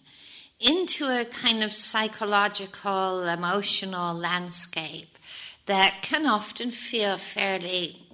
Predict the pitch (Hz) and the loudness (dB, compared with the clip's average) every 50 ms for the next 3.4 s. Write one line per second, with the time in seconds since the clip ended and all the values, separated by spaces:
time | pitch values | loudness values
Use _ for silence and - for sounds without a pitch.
0 | - - - - - - - 180 170 160 151 147 156 170 170 - - - 180 185 | -20 -20 -14 -12 -6 -4 -2 -2 -2 -2 -2 -2 -2 -2 -4 -8 -8 -8 -8 -8
1 | 185 - - - - - - - - - - - - - _ _ - 175 170 175 | -8 -10 -12 -16 -20 -20 -20 -20 -20 -20 -18 -20 -20 -20 _ _ -4 -2 -2 -2
2 | 170 165 170 170 - - - - - - 180 175 175 175 185 185 185 185 185 190 | -4 -4 -2 0 0 2 2 0 0 0 0 2 2 2 2 2 2 0 0 -2
3 | 185 185 185 185 185 175 - | -4 -6 -6 -8 -10 -12 -14